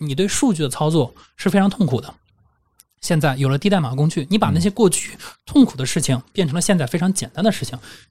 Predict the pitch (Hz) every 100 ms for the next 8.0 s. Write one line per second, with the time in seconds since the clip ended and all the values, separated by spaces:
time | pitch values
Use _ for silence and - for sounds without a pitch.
0 | - 330 196 - 151 - 190 190 151 -
1 | - - 180 190 254 240 151 151 170 165
2 | - 190 190 147 170 180 151 196 160 131
3 | 131 - 123 214 143 - 135 - - 151
4 | 180 156 214 233 180 165 - - - -
5 | 151 - - - 165 151 147 156 202 180
6 | 156 151 _ _ _ _ - 165 185 220
7 | 196 190 233 160 131 156 175 139 175 180